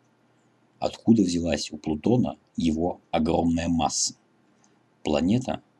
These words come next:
была в десятки раз тяжелее, чем ей положено. Мы собирались решить этот вопрос с помощью бомб. Точно так же,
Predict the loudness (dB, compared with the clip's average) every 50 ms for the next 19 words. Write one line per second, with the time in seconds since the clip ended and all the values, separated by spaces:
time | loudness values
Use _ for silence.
0 | _ _ 0 2 2 2 2 2 0 0 0 2 4 4 4 4 2 0 -2 -2
1 | 0 0 -2 -2 -4 -6 -6 -4 -4 -4 -2 -2 -2 -2 -2 -4 -6 -10 _ _
2 | _ _ -6 -4 -2 0 0 0 -2 0 0 0 2 2 2 0 -2 -6 -10 -14
3 | -16 -16 _ _ _ _ _ _ _ _ _ _ _ _ _ _ _ _ _ _
4 | _ _ _ 0 2 2 2 0 -2 -6 _ -10 -6 -4 -2 0 0 0 0 0
5 | -2 -4 -4 -6 -6 -6 -4 -6 -8 -8 -10 -12 -12 -6 -6 -6 -2 0 0 0
6 | 0 -2 -8 -16 -20 _ _ _ -20 -20 -8 -6 -4 -4 -2 -2 -2 -2 -2 -2
7 | -4 -4 -2 -2 -2 -2 -4 -6 -12 -18 _ _ _ _ _ _ _ _ _ _
8 | _ _ _ _ _ _ _ 0 0 0 0 0 0 0 2 4 4 2 2 2
9 | -2 -8 -14 -16